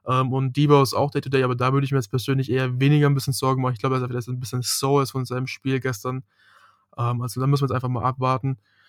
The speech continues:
Wir haben jetzt zum Glück keine größeren Verletzungen gehabt und wir kriegen ja auch die nächsten Wochen, ich glaub nicht direkt nächste Woche, ähm, Maurice Hurst zurück und einen Trey Greenlaw, ähm,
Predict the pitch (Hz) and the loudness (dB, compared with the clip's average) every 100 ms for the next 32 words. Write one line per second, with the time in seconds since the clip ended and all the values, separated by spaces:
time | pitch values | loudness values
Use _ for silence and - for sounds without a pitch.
0 | _ _ - 127 139 143 - 135 139 - | _ _ -4 2 4 4 0 -2 -2 0
1 | 135 131 131 - 143 143 135 135 135 120 | 0 0 -2 -2 -2 0 0 0 -2 -2
2 | 135 131 131 - 127 127 - 143 143 135 | -4 -2 -2 -2 -4 -4 0 2 4 4
3 | 131 131 - 127 139 139 135 131 139 143 | 2 -2 -2 0 0 -2 -4 -4 -4 -4
4 | 131 - 120 131 - 127 123 135 - 131 | -6 -6 -6 -6 -6 -6 -2 -4 -2 -4
5 | 135 135 _ _ _ _ - - 127 127 | -2 -6 _ _ _ _ -8 -2 0 0
6 | 107 - - 135 135 135 - 143 147 - | -2 -8 -8 0 2 2 0 2 2 2
7 | 143 143 139 - 147 139 135 - 135 131 | 0 0 0 -2 0 2 0 0 0 -2
8 | - 143 139 127 131 139 _ _ _ _ | -2 0 2 0 0 -4 _ _ _ _
9 | _ - 131 127 127 127 127 | _ -8 -2 0 2 0 -2